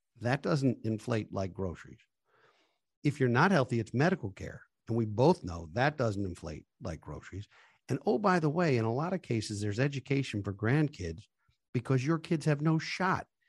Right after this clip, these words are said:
in most cases at putting away enough money to educate their own children. And you don't want to see your grandkids have hundred thousand dollar student loans for an undergraduate education that may or may not be worth half that.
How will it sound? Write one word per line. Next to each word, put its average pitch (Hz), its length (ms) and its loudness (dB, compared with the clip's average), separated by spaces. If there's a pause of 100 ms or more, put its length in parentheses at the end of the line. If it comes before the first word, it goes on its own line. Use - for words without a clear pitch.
(280)
in 135 120 6
most 127 240 4
cases 151 360 -2
at 107 100 -6
putting 135 220 2
away 123 180 2
enough 131 320 0 (260)
money 147 300 2
to 123 180 -2
educate 143 420 0
their 156 160 2
own 170 160 4
children. 208 420 -4 (440)
And 127 120 2
you 160 80 4
don't 180 100 4
want 170 120 6
to 156 80 2
see 160 100 -2
your 143 140 2
grandkids 135 500 0
have 117 140 -2
hundred 123 360 0
thousand 123 360 2
dollar 131 240 2
student 156 380 0
loans 156 340 4
for 131 160 -2
an 117 160 -4
undergraduate 139 580 2
education 131 580 -2
that 113 100 -4
may 147 160 2
or 151 80 2
may 131 120 0
not 135 200 -2
be 107 80 -6
worth 139 240 0
half 233 280 -6
that. - 200 -14